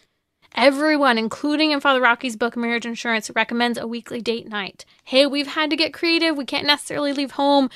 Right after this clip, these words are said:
but tonight's our date night. We're not going somewhere, but our big thing is if we don't go out, we have to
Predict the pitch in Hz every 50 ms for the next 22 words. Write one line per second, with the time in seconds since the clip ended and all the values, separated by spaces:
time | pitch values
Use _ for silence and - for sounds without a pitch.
0 | - - - - _ - 269 254 - - - 262 269 294 285 - - 254 262 262
1 | 240 277 269 190 233 269 262 269 269 247 254 254 240 247 247 262 269 269 254 254
2 | - 277 262 254 254 262 254 226 247 240 240 240 220 233 247 247 - - 277 262
3 | 262 247 240 240 - 247 220 262 262 254 - 247 240 247 247 254 254 - - 233
4 | 220 233 226 233 - - - 254 240 226